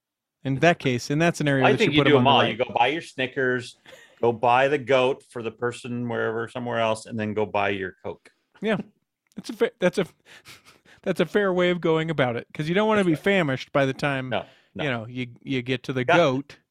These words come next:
Speaker 1: and then you need a little
Speaker 2: Snickers
Speaker 1: pick-me-up.
Speaker 2: satisfies you.
Speaker 1: Yeah, yeah.
Speaker 2: Yeah.
Speaker 1: What else you got?
Speaker 2: Um, so that, that missionary who was shot in Alabama, uh, looks like he's doing really well.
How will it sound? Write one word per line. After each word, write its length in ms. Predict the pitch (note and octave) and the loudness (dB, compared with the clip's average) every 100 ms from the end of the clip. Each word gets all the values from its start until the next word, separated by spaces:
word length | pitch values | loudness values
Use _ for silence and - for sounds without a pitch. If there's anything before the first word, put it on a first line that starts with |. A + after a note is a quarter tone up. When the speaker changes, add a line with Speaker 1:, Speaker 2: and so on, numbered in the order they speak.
| _ - | _ -8
Speaker 1:
and 160 | C#3+ | -6
then 140 | C3+ C3+ | -4 -6
you 120 | C3 | -6
need 160 | C#3 C#3 | -2 0
a 40 | |
little 200 | C#3 B2 | 2 0
Speaker 2:
Snickers 100 | A#2+ | 0
Speaker 1:
pick-me-up. 400 | - D#3 C3+ B2 | 2 2 0 -2
Speaker 2:
satisfies 200 | F#2 F2 | -6 -8
you. 120 | F2 - | -14 -16
Speaker 1:
Yeah, 240 | - D4+ D3 - _ | -6 -6 -6 -12 _
yeah. 180 | F3 B2+ _ _ - | -12 -12 _ _ -20
Speaker 2:
Yeah. 80 | - _ _ _ - | -20 _ _ _ -10
Speaker 1:
What 120 | F#3+ | -2
else 180 | F3+ D#3 | -2 -2
you 120 | C#3+ | -6
got? 240 | B2+ A#2+ - _ _ _ - _ _ - - | -8 -10 -12 _ _ _ -20 _ _ -20 -4
Speaker 2:
Um, 500 | D3+ D3 D3 C3 A2+ - - - | 2 4 4 2 -4 -16 -20 -18
so 480 | - F#3+ F3 E3+ E3 | 2 6 8 6 4
that, 300 | D#3+ C#3 - _ | 2 0 -6 _
that 300 | C3 B2+ C3+ | -4 -4 -8
missionary 460 | D#3+ - C3 A#2 | -10 -6 -4 -2
who 40 | A2 | -4
was 100 | G#2 | -6
shot 300 | - B2 G#2+ | -2 -2 -2
in 60 | |
Alabama, 760 | A2+ G#2+ G2 G2+ G#2 B2 C#3+ C3 _ _ - | -4 -2 -2 -2 -2 -2 -6 -8 _ _ -10
uh, 400 | G#2+ G#2 G2+ G2 | -4 -2 -2 -6
looks 240 | A2+ B2+ - | -10 -8 -6
like 140 | A2+ | -6
he's 260 | - A2+ - | -8 -16 -10
doing 300 | A#2+ G#2 G2 | -6 -6 -6
really 240 | F#2+ F2 | -6 -8
well. 540 | E2+ A2 C#3+ D3+ D3+ | -6 -2 2 2 0